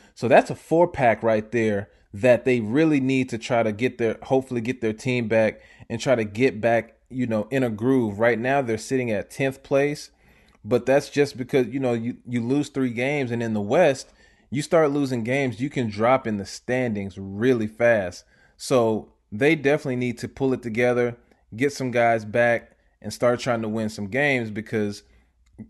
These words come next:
you look up and you're missing guys here and there, and you start looking at some of these losses,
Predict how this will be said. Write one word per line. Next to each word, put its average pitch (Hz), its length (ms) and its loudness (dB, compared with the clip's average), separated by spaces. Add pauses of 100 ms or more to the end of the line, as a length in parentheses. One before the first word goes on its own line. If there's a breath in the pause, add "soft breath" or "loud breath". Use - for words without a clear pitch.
(140)
you 120 220 -6
look 147 280 0
up 151 200 2
and 127 100 -4
you're 120 100 -2
missing 131 360 -4
guys 123 300 2
here 131 180 -2
and 117 160 -4
there, 139 260 2
and 117 120 -6
you 120 60 -6
start 120 480 0 (120)
looking 131 300 -6
at 117 100 -2
some 123 160 -4
of 117 60 -2
these 107 160 -4
losses, 135 580 0